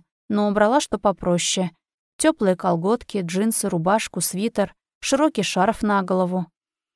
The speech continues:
Из трёх шуб не притронулась ни к одной. Всё равно Серёжа не позволит. Надела старую куртку с капюшоном, в которой любила копаться в саду.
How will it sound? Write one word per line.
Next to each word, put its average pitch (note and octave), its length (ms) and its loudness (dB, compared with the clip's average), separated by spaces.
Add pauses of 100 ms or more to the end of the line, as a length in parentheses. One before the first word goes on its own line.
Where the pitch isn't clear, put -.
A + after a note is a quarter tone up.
(100)
Из A3+ 200 2
трёх A#3+ 260 4
шуб - 260 -2
не A3+ 80 2
притронулась G#3+ 680 0
ни A#3 100 0
к A#3+ 100 -6
одной. G3 460 0 (300)
Всё - 160 0
равно C4 220 6
Серёжа G3 400 2
не F#3 100 0
позволит. F#3 640 -2 (500)
Надела B3 440 4
старую F#3 360 2
куртку B3+ 320 -2
с - 80 -4
капюшоном, A3 760 -2 (180)
в - 80 -20
которой G#3 380 2
любила G3+ 380 -2
копаться G3 500 -2
в - 40 -6
саду. F#3+ 440 -2